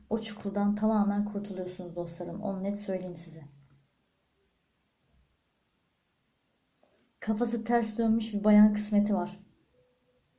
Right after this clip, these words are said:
Bayanlar, size bir bayan bir kısmet getiriyormuş ama kafası ters dönmüş. Böyle arkaya doğru dönmüş. Bir de böyle geriye doğru. Yani biri onu durdurmuş. Bayanlar, kısmetinizi biri durdurmuş. Onu net söyleyeyim size.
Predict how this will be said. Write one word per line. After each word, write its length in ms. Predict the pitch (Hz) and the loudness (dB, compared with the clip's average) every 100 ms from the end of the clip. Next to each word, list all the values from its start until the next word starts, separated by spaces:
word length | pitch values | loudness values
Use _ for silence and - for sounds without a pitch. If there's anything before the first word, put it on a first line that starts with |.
| _ - - _ _ - - - - _ _ - | _ -20 -20 _ _ -20 -20 -20 -20 _ _ 4
Bayanlar, 480 | 208 226 220 208 | 6 8 6 4
size 300 | 208 220 214 | 2 2 4
bir 140 | 214 208 | 4 6
bayan 280 | 208 196 - | 6 6 2
bir 80 | |
kısmet 380 | - - 208 208 | -6 0 2 4
getiriyormuş 480 | 214 214 214 208 208 | 2 0 4 6 6
ama 180 | 214 208 | 4 2
kafası 400 | - - 208 208 | 2 -4 -6 -4
ters 320 | 208 202 - | -2 -4 -4
dönmüş. 360 | 180 - - 180 | -6 -6 -10 -8
Böyle 180 | 175 | -6
arkaya 440 | - 180 180 190 180 | -4 -4 -4 -2 -2
doğru 240 | 165 160 | -6 -10
dönmüş. 440 | 160 160 - - - _ _ - | -14 -16 -16 -20 -20 _ _ -16
Bir 80 | 202 | -6
de 120 | 196 | -4
böyle 220 | 180 190 | -4 -4
geriye 420 | 196 185 180 180 | -4 -4 -4 -8
doğru. 240 | 165 - - - _ _ - | -8 -12 -14 -20 _ _ -10
Yani 260 | 190 185 180 | -8 -4 2
biri 160 | 214 | 4
onu 220 | 202 208 208 | 6 6 6
durdurmuş. 600 | 202 196 180 170 - 196 | 4 -2 -8 -10 -10 -4
Bayanlar, 500 | 196 190 180 170 - | -4 -4 -6 -10 -14
kısmetinizi 640 | - 196 202 202 190 202 | -12 -8 -2 -2 -2 -2
biri 320 | 202 208 208 - - _ _ | 0 0 -2 -6 -16 _ _
durdurmuş. 500 | 202 196 180 180 - | -2 -2 -4 -8 -8
Onu 220 | - 190 | -6 -4
net 180 | 190 202 | -4 -6
söyleyeyim 340 | - 185 185 185 | -6 -6 -6 -8
size. 300 | - 165 | -10 -12